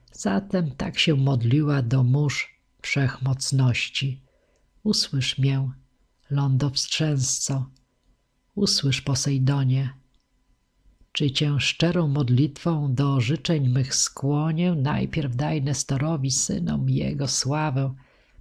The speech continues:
Mężom pylijskim pokaż oblicze łaskawe, za pyszną hekatombę danąć z taką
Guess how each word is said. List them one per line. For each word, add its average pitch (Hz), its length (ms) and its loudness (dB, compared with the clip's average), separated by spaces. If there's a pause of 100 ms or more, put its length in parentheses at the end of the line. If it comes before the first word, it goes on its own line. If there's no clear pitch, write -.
Mężom 143 720 0 (100)
pylijskim 139 840 0
pokaż 147 500 -4
oblicze 139 400 0
łaskawe, 143 680 -2
za 135 180 -2
pyszną 156 520 -4 (260)
hekatombę 147 880 -2 (640)
danąć 139 800 -2
z - 180 -8
taką - 440 -2